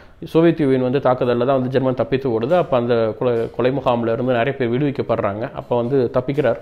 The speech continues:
ஆக்சுவலா கடைசியா போகும்பொழுது அவரையும், அந்த பாட்டு பண்ண சிறுவனையும் துப்பாக்கியால சுட்டுட்டு தான் போறாங்க. தலையில சுட்டுட்டு போறாங்க. அவர் இறந்துட்டார்னு நினைச்சு போறாங்க. ஆனா வந்து துப்பாக்கி குண்டு வந்து மூளையில படாம, முக்கியமான நரம்புகள்ல படாம தப்பிக்கிறாரு. அஹ், அதுக்கப்புறம் சோவியத் யூனியன் வந்ததால வந்து அவர் மருத்துவ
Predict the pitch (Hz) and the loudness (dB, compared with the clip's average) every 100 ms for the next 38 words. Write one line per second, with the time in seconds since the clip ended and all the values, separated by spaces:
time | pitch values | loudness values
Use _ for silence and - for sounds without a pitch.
0 | - - - - - 135 135 123 165 160 | -10 -20 -12 -6 0 0 2 0 2 4
1 | 156 151 147 165 135 131 151 131 117 120 | 4 2 2 4 6 6 4 0 0 2
2 | 113 107 127 131 131 139 131 147 139 147 | 2 0 0 2 2 0 0 2 2 4
3 | 151 135 135 139 131 123 131 - 147 135 | 2 2 0 2 2 0 -6 -4 -2 0
4 | 123 120 110 139 - - - - 123 - | 0 0 -2 -6 -8 -18 -20 0 4 4
5 | 139 131 143 135 117 117 143 127 120 143 | 4 0 0 2 2 4 4 4 4 2
6 | 143 143 123 123 131 - 123 110 110 120 | 4 2 2 -2 -2 2 4 4 0 -6
7 | - 120 127 123 120 131 113 143 131 143 | -6 -2 0 -2 0 0 0 -2 2 2
8 | 131 127 117 120 123 120 135 139 127 120 | 2 -2 0 0 0 0 2 2 2 2
9 | 120 110 113 117 - - 131 131 131 135 | 2 0 -2 -4 -10 -14 -2 0 2 2
10 | 123 147 156 143 120 113 120 120 113 - | 2 2 2 2 2 0 -2 -2 -2 -2
11 | 131 127 107 101 - - - - 110 110 | 0 0 0 -2 -6 -20 -18 -2 2 2
12 | - 131 131 147 - 139 139 135 123 117 | 2 0 0 0 2 2 2 0 0 0
13 | 123 123 131 123 120 123 117 120 135 135 | 0 2 4 2 4 2 2 0 0 2
14 | 123 110 107 | 4 4 2